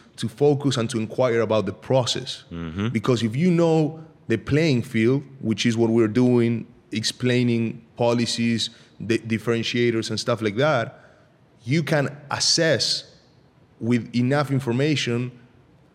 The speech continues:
Speaker 1: if the process that the company
Speaker 2: Yeah.
Speaker 1: that you're talking about, it's actually long-term or short-term,
Speaker 2: Yeah.
Speaker 1: and they're just going to take your money.
Speaker 2: Hundred percent. And I think you touched on a lot of that in previous videos from your experience,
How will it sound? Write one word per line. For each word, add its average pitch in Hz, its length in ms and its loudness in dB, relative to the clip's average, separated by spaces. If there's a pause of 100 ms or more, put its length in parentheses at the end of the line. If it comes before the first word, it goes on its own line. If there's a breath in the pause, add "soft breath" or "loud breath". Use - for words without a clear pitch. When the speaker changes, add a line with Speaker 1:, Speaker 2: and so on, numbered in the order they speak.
Speaker 1:
if 120 120 0
the 110 100 2
process 139 520 0
that 117 160 0
the 107 80 -2
company 135 380 0
Speaker 2:
Yeah. 117 60 4
Speaker 1:
that 117 40 4
you're 117 160 4
talking 156 400 0
about, 113 480 2
it's 123 220 -2
actually 120 600 2 (920)
long-term 147 840 2 (640)
or 120 160 2
short-term, 135 760 4
Speaker 2:
Yeah. 117 120 -4
Speaker 1:
and 120 100 2
they're 117 100 4
just 110 280 0
going 113 200 2
to 98 80 -8
take 104 180 -2
your 95 140 0
money. 95 320 -2
Speaker 2:
Hundred 101 320 0
percent. 87 380 -4
And 87 320 -2
I 92 100 -4
think 127 260 -2
you 101 100 -2
touched - 360 -6
on 98 100 -2
a 85 80 -4
lot 87 220 -2
of 85 100 -4
that 85 300 -4
in 80 80 -12
previous 92 500 -2
videos 87 480 -2
from 85 180 -6
your 90 200 0
experience, 98 760 -4